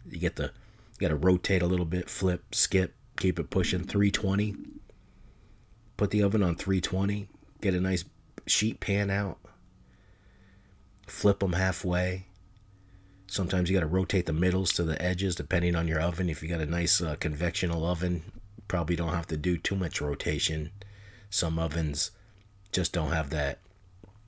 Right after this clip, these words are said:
disperse the air evenly. Sometimes there's, it's hot in the middle, hot on the sides, blah, blah, blah. There's a lot of determining factors. Most of it has to do with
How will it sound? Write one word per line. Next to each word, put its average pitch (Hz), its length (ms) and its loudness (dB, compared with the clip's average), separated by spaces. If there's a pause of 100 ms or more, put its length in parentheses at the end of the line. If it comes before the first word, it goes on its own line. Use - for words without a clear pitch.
(480)
disperse 90 580 2
the - 160 0
air 82 320 2 (440)
evenly. 78 560 0 (360)
Sometimes 78 520 -2
there's, 76 260 -4 (100)
it's - 140 -6
hot 80 240 0
in - 100 -6
the 90 80 -4
middle, 98 440 4
hot 78 220 -2
on 65 120 -8
the 53 80 -6
sides, 87 680 0
blah, 67 220 -2
blah, 64 220 -4
blah. - 280 -8
There's 80 180 -2
a 85 60 0
lot 90 200 0
of - 460 -8
determining 82 520 0
factors. 80 560 -2 (360)
Most 90 260 0
of 80 80 -2
it 76 80 0
has 76 180 -2
to 76 60 -4
do 78 220 0
with 76 260 0